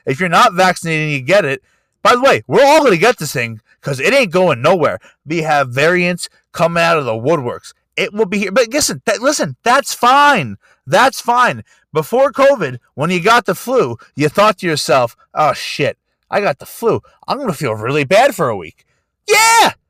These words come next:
that's what this is! No, covid being the flu is not a Republican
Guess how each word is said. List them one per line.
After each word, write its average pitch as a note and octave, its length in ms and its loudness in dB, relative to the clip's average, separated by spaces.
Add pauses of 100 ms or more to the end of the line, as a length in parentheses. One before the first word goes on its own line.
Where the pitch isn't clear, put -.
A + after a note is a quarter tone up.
(180)
that's E4+ 240 0
what F4+ 180 0
this G4+ 320 2
is! G3 400 2 (160)
No, D#4+ 560 2 (260)
covid D#4+ 400 0
being D#4+ 180 -2
the D4 80 0
flu D#4 260 -2
is G3+ 60 -2
not B3+ 260 4
a B3 40 4
Republican A#3 760 -2